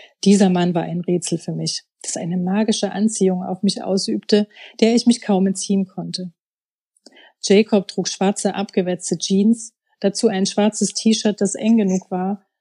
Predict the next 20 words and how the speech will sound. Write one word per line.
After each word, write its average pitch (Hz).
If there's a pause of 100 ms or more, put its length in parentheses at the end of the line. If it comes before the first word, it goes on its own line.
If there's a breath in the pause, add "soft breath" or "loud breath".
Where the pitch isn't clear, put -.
(120)
so 226
dass 226
man 226
seine 208
gut 190
definierten 190
Muskeln 202
erahnen 170
konnte. 180 (580)
Es -
hatte 226
einen 185
V-Ausschnitt, 196 (360 soft breath)
der 196
den 196
Blick 226
auf -
leicht 202
gebräunte 180
Haut 185